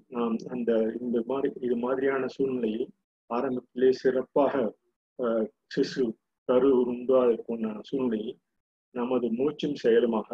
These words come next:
அவர்களுக்கும் இந்த இசை அசை என்ற அந்த பதிவினை, இயற்கை சைகை மொழியினை கற்றுணர்ந்து இயற்கை எவ்வாறு நமக்கு உறுதுணை புரிகிறது என்பதனையும் அந்த அவர்களும் கடந்து உள்ளே சென்று அந்த உள்நிலையை,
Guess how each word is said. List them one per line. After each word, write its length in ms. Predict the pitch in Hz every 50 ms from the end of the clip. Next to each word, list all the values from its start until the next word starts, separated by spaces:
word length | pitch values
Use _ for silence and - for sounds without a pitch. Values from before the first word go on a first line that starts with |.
| 120 - - _ _ _
அவர்களுக்கும் 760 | - 117 123 135 147 143 147 147 143 135 135 - - 151 151 - - _ _ _ _ _ _ _
இந்த 100 | 117 117 120 117
இசை 280 | 113 - - 151 147 143 131
அசை 280 | 113 113 - - 147 143
என்ற 240 | 139 123 117 120 113 110 107 - - _ _ _ _ _ _ _ _ _ _ -
அந்த 200 | 110 110 110 110 110 104 - _ _ _ _ -
பதிவினை, 500 | 131 117 117 139 143 143 139 131 123 107 - - _ _ _ _ _ _ -
இயற்கை 380 | 131 139 139 143 - 151 127 120 110 - - _ _ _ _ -
சைகை 320 | 131 131 143 143 147 147 135 131 120
மொழியினை 480 | 117 120 123 127 131 131 127 120 113 113 - _ _ _ _ _ _ -
கற்றுணர்ந்து 580 | 123 117 - - - 143 135 127 113 110 110 123 139 -
இயற்கை 400 | - 123 139 143 143 - - 147 127
எவ்வாறு 440 | 120 113 113 131 131 127 120 120 110
நமக்கு 400 | 113 113 113 110 - _ 123 113 110 110 - _ _ _ _ _ _ _ -
உறுதுணை 340 | 131 135 143 147 147 139 127
புரிகிறது 520 | - - 127 127 131 - 143 135 127 143 147
என்பதனையும் 640 | 147 123 113 113 113 113 110 113 117 120 143 165 - - _ _ _ _ _ _ _ _ -
அந்த 240 | 117 120 123 117 123 117 113 - - - _ _
அவர்களும் 520 | - 127 127 139 139 - 147 147 147 143
கடந்து 380 | - 131 117 120 135 139 139 143 123
உள்ளே 240 | 113 127 131 139 131
சென்று 380 | - - 120 113 110 - 139 147 - _ _ _ _ _ _ _
அந்த 240 | - 120 123 120 117 120
உள்நிலையை, 600 | 117 123 139 160 165 151 147 135 123 123 113